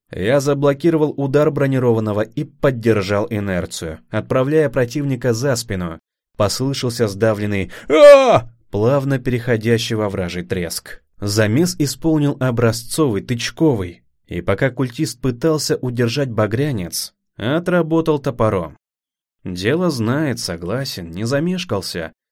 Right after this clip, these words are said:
исполнил в один заход. Мимо пролетели человеческие фрагменты. Можно не сомневаться,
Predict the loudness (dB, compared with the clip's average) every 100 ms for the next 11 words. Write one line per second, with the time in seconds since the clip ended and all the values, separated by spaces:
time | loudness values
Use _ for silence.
0 | _ -6 -4 -4 -2 0 2 2 2 0
1 | -2 -4 -4 -4 -4 -4 -6 -12 -20 _
2 | _ _ _ _ _ _ _ -16 -10 -4
3 | 0 0 0 0 0 0 0 -2 -2 -2
4 | 0 0 -2 -4 -4 -4 -2 -2 -2 -4
5 | -4 -8 -12 -14 _ -6 -2 -2 0 2
6 | 2 2 0 0 0 0 -2 -2 -4 -6
7 | -8